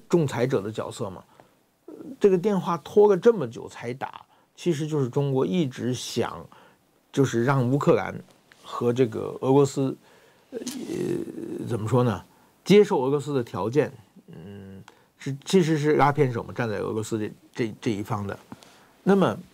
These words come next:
俄罗斯习近平打电话，其实某种意义上就是为卢沙野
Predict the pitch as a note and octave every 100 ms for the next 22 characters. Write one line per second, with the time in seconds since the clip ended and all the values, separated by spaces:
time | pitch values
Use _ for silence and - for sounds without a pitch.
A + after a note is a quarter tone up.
0 | _ - _ - - G3+ G#3 F#3 - _
1 | - G3 G#3 F#3 F3+ - C3+ C#3 A#2+ -
2 | F3+ E3+ C#3+ D3+ D3 A2+ B2 A2 F#2 F#2
3 | - _ - C#3+ B2 A2 D3+ D3 A2+ A#2
4 | C#3+ D#3 C#3 B2 F#2 -